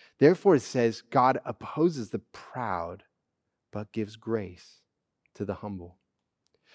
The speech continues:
Submit yourselves, therefore, to God. Resist the devil, and he will flee from you. Draw near to God, and he will draw near to you. Cleanse your hands, you sinners, and purify your hearts, you double-minded.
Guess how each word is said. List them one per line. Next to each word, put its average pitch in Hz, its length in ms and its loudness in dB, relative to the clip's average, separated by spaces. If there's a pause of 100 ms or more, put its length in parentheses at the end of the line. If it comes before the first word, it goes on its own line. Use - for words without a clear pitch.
(180)
Submit 139 600 4
yourselves, 98 840 -10 (420)
therefore, 107 400 -6
to 98 80 -8
God. 95 320 -4
Resist 98 640 -2
the 123 80 0
devil, 123 380 0
and 98 100 -8
he 110 100 -8
will 95 120 -14
flee 131 280 -6
from 120 240 -8
you. 113 220 -6 (280)
Draw 107 220 0
near 127 320 4
to 151 80 2
God, 135 400 2
and 110 140 -8
he - 240 -12
will 143 140 -8
draw 117 220 -6
near 113 200 -6
to 104 80 -12
you. 104 340 -10 (460)
Cleanse 180 560 -4
your 131 140 -8
hands, 113 680 -12
you 107 160 -10
sinners, 95 420 -14
and 113 160 -10
purify 160 480 -4
your 127 200 -6
hearts, - 600 -10 (240)
you 117 140 -8
double-minded. 113 800 -8